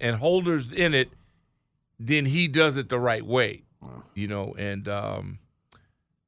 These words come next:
Speaker 1: very, very big talent. But a G from the shop throwing out names, Walsh, Gibbs, Tuna, Marv, Levy. J-, I mean, I forgot about, you know, sometimes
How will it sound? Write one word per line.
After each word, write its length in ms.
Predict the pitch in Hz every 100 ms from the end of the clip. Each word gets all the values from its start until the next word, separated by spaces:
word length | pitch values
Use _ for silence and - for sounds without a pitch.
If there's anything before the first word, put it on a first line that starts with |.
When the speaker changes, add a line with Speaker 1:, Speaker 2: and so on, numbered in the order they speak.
| _ -
Speaker 1:
very, 300 | 131 131 123
very 320 | 113 110 107 - _ _ _
big 200 | 101 107
talent. 420 | - 104 101 92 - _ -
But 280 | 113 98
a 60 | 110
G 220 | 107 151
from 140 | 135 123
the 60 |
shop 400 | 107 143 123 113 _ _ _ _ -
throwing 240 | 143 135
out 160 | 120 113
names, 280 | 135 131 110
Walsh, 540 | 117 131 127 123 - - 117
Gibbs, 500 | 127 123 110 - -
Tuna, 480 | - 135 120 110 - _
Marv, 420 | - 117 117 110 107
Levy. 440 | 117 117 107 101 _ _ _ _ -
J-, 200 | 139 156
I 40 |
mean, 260 | 147 139 131
I 100 | 156
forgot 300 | 135 131 143
about, 200 | 113 117 190
you 100 | 185
know, 160 | 139
sometimes 680 | 147 254 254 254 208 175